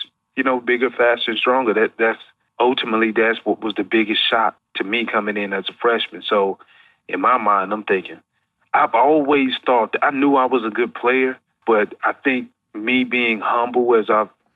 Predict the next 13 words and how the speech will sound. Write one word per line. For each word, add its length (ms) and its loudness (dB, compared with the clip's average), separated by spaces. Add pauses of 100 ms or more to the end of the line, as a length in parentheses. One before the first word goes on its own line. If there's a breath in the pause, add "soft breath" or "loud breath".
as 160 -2
I 200 0
am, 420 -4 (400)
I 80 0
never 340 0
knew 260 -4
how 280 2
great 260 0
of 120 -4
a 60 0
player 380 0
I 120 2
was 360 -4